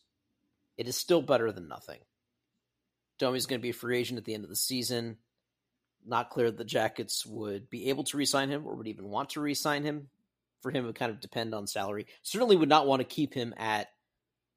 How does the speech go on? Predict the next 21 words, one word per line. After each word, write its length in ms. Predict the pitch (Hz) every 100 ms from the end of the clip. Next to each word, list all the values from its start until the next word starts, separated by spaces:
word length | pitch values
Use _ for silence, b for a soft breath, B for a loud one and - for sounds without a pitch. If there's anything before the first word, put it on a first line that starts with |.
| _
the 60 | -
cap 280 | - 123 -
hit 160 | 120
that 100 | 117
he 80 | 110
has 180 | 110 101
currently, 460 | - 107 73 - -
'cause 140 | -
he 100 | -
has 140 | 107 117
not 260 | 113 110
lived 220 | 104 98
up 120 | 104 -
to 100 | -
that 200 | 85 -
production. 480 | 90 65 - - - _ _ _ _ _ _ _ _ _ -
So 160 | - 165
it's 120 | -
better 240 | 196 190
than 160 | 143 117
nothing. 260 | 101 -